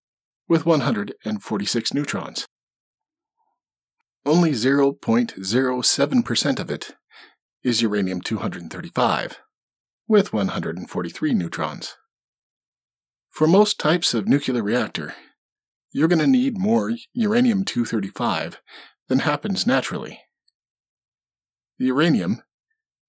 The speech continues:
has to be enriched. The percentage of uranium two hundred thirty-five has to be higher. That's not easy. You take the isotopes of hydrogen.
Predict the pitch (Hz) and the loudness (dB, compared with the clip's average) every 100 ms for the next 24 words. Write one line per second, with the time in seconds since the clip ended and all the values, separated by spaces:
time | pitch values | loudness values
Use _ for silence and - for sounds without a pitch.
0 | _ - 135 117 98 87 98 120 - - | _ -6 -4 -4 -4 -4 -2 -2 -2 -4
1 | - - _ _ _ _ _ _ _ _ | -4 -10 _ _ _ _ _ _ _ _
2 | _ _ _ _ _ _ _ _ _ _ | _ _ _ _ _ _ _ _ _ _
3 | - 143 147 190 175 104 117 104 117 123 | -4 0 2 2 2 0 -4 -2 2 4
4 | 113 110 - 123 110 107 107 104 - 92 | 4 2 2 0 0 -4 -6 -6 -6 -8
5 | 87 107 - 113 117 - 170 101 - - | -6 -6 -6 -8 -10 -6 -6 -4 -6 -12
6 | _ _ _ _ _ _ _ _ _ _ | _ _ _ _ _ _ _ _ _ _
7 | _ _ _ _ _ _ _ _ _ _ | _ _ _ _ _ _ _ _ _ _
8 | _ _ _ - 196 - 165 143 120 82 | _ _ _ -2 -2 0 -2 -2 -4 -8
9 | 78 - _ _ _ _ _ _ _ _ | -14 -18 _ _ _ _ _ _ _ _
10 | _ _ _ _ _ _ _ _ _ _ | _ _ _ _ _ _ _ _ _ _
11 | _ _ - 202 180 160 135 120 117 - | _ _ 2 2 4 2 0 -4 -4 -4
12 | 98 101 - - 98 - 131 110 85 78 | -6 -6 -6 -6 -8 -4 -4 -4 -8 -10